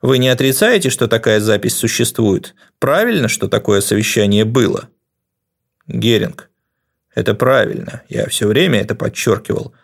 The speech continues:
Но протокол неправильный». Руденко.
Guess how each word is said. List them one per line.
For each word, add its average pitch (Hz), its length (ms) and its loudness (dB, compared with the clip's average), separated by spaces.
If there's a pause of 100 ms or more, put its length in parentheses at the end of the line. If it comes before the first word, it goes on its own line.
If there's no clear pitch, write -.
(160)
Но 104 300 2
протокол 123 580 2
неправильный». 107 720 0 (720)
Руденко. 113 600 0